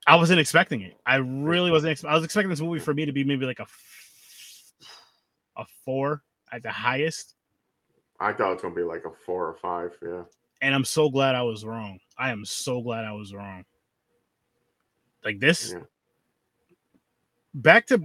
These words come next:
Speaker 1: I mean, last week we had the, or Tuesday we had The Changeling, which I gave it a six, you gave it a seven, so
Speaker 2: Yeah.
Speaker 1: not bad. And then an eight right here.
Speaker 2: Oh, this is, this is much better.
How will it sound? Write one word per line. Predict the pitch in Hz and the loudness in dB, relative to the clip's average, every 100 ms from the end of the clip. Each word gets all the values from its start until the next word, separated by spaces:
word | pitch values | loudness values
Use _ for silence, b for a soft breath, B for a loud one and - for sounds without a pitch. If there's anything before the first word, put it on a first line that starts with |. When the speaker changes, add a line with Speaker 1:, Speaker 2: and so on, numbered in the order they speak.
| 135 | 0
Speaker 1:
I | |
mean, | 170 170 147 | 2 2 2
last | 151 202 202 | 4 2 2
week | 208 185 | -2 0
we | 170 | 0
had | 143 | 0
the, | 139 151 | -4 -4
or | 139 127 - | -4 -4 -4
Tuesday | 220 208 170 | -2 0 2
we | 151 | 2
had | |
The | 131 | 0
Changeling, | - 160 151 120 120 | -2 0 0 -2 -6
which | 113 113 - - - - _ _ _ _ _ - | -8 -10 -12 -14 -16 -20 _ _ _ _ _ -8
I | 123 | -4
gave | 123 127 | -2 -2
it | |
a | 117 | -4
six, | - 135 - | -6 -6 -4
you | |
gave | 123 120 | -4 -4
it | 110 | -6
a | |
seven, | - 143 117 110 | -6 -6 -4 -8
so | - 117 107 98 - | -10 -12 -12 -12 -6
Speaker 2:
Yeah. | 123 117 - | -6 -6 -8
Speaker 1:
not | 175 - | -10 -4
bad. | 120 147 113 | -2 -2 -4
And | 113 | -6
then | 113 107 | -8 -10
an | 117 110 | -12 -4
eight | 139 147 | -2 -2
right | 131 139 | -4 -4
here. | 127 143 165 - _ b b b b b | -2 0 -2 -6 _ b b b b b
Speaker 2:
Oh, | 113 | 4
this | 113 147 | 8 8
is, | 135 - - | 6 -4 -2
this | 135 143 | 0 2
is | 101 117 | -2 -4
much | 90 104 - | -6 -6 -4
better. | 90 82 82 | -4 -4 -8